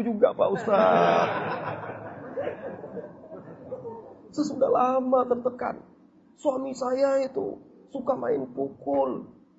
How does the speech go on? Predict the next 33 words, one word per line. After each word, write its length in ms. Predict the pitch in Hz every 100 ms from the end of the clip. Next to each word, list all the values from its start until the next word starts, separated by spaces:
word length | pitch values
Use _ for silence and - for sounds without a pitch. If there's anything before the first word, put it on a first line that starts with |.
| _ _ _
main 240 | - 311 294
kasar. 800 | 294 277 - 294 294 285 220 - - _ _ _ _ _ _ 277
Saya 60 |
sudah 240 | 247 240 226
nggak 140 | -
tahan 260 | - 202 214
lagi, 180 | 220 226
tapi 240 | 226 240 247
saya 160 | 240
sayang 400 | 247 - - 233
sama 240 | 214 202 180
dia. 240 | 175 143 - - - _ _ _ _
Saya 140 | - 302
tidak 240 | 277 240
mau 80 | 277 277
cerita 300 | 262 247 247
kepada 260 | 247 240
siapa-siapa 540 | 240 240 240 254 247 240
karena 180 | 240 262
saya 160 | 254
tidak 240 | 247 214 226
mau 140 | 247
membuat 320 | 247 233 233
dia 140 | 226 240
malu. 400 | 247 240 226 - - - _ _ _ _ _
Anak 320 | 262 269 269
saya 220 | - 240 233
juga 240 | 226 240
sekarang 260 | - 240 240
saya 140 | 240 247
lihat 80 | 254 - - -
mentalnya 560 | 247 240 247 247 254 240
tertekan. 560 | 233 233 233 233 233